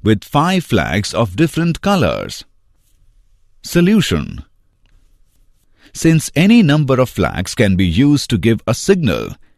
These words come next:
hence there are following possibilities. One, number of ways when only one flag is used is equal to five P one is equal to five.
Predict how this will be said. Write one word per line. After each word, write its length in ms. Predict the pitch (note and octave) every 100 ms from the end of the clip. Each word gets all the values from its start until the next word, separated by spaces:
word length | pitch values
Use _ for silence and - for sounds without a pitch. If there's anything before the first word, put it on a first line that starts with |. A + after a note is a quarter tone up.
| _
hence 440 | A2 E2+ G2+ C3+ - -
there 240 | G2+ F2+
are 160 | F2 F2
following 500 | - D#3+ D#3+ D#3 E3
possibilities. 1000 | E3+ E3+ E3+ F#3+ D3+ G#2+ D#2+ G#1+ - - _ _ _ _ _ _
One, 580 | - F#2 E3 E2+ - B1+ - _ _ _ _ -
number 440 | G2+ C#3 F#3+ G#3
of 100 | F3+
ways 420 | F#2 B1 F#2 A2
when 200 | E2 G2 -
only 340 | B2 A#2 A2+
one 300 | D#2+ A#2+ F3
flag 380 | - F#2 F2+ F2+
is 180 | A2 G2
used 480 | E3 G2 G1+ - - - -
is 160 | F#2
equal 340 | D#3 F#3+ G3+ D2
to 320 | F#2+ F2 D3 _ _ _
five 580 | - A#2+ D3 E3 D#3 -
P 260 | - F3+ F#3
one 440 | C3 F#2 A#1+ G1+ - _
is 220 | - G2+ F3+
equal 300 | F#3+ D#2+ C2+ F#2
to 240 | A2+ D#3 _ _
five. 560 | - E3 F#2+ B1 G1+